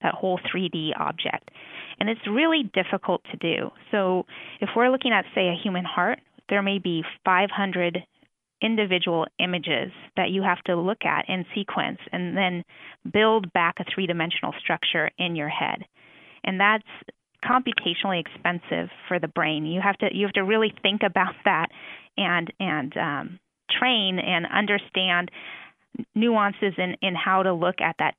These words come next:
two D volume data set. And so that, that's not ideal, because anytime you're having to train or guess to understand imaging, again, not ideal.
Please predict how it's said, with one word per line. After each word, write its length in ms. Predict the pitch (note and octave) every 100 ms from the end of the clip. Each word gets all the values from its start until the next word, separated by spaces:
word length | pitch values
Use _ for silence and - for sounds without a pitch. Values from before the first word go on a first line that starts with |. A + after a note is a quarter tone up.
| -
two 120 | F3+
D 200 | E3+ E3+ D#3+
volume 460 | D#3+ E3 D#3+ E3 D#3+
data 240 | D#3+ C#3+ C#3+
set. 220 | - - - _ _ -
And 120 | F3+ -
so 100 | F3+
that, 200 | F3+ F#3
that's 640 | G3+ G3+ - - - - -
not 300 | G3+ G3+ F#3
ideal, 540 | D#3+ E3 D#3+ D3+ F2+ E3+
because 240 | F3 F#3
anytime 580 | F#3+ G3 G3+ G3+ F#3 F#3 - - - -
you're 120 | F#3+
having 440 | F#3+ G3 F#3+ F#3+ F3 -
to 280 | F3 D#3+ D#3 - _ -
train 460 | - F#3+ F#3+ F#3+
or 220 | - D3+ C#3+ -
guess 300 | E3 E3+ - - -
to 120 | -
understand 720 | F3 E3 D#3 - E3+ E3 E3 -
imaging, 540 | E3 E3 D#3+ D#3+ D#3+ - - _ G3
again, 340 | D#3+ D3+ C#3+ _ _ _ _ _ -
not 240 | E3+ D3
ideal. 340 | D3 - -